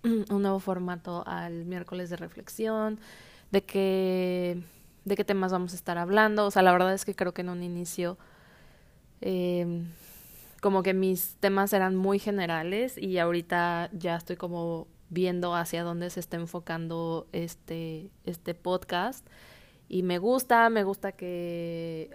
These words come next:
hago preguntas en mis redes sociales y la gente realmente me responde, me da sus comentarios y demás. Entonces quiero preparar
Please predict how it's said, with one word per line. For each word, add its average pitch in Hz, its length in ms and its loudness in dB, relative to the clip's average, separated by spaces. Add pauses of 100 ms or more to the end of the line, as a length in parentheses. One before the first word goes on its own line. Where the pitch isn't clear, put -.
hago 185 320 0
preguntas 180 560 -2
en 175 140 -2
mis 170 120 -4
redes 175 220 -2
sociales 175 480 -2
y 165 40 -6
la 160 140 -4
gente 170 360 -6
realmente 170 560 -4
me 170 160 -4
responde, 170 720 -2
me 170 100 -2
da 165 120 -2
sus 175 160 -10
comentarios 160 760 -6
y 156 40 -8
demás. 170 400 -6 (540)
Entonces 185 600 0
quiero 196 300 6
preparar 180 720 0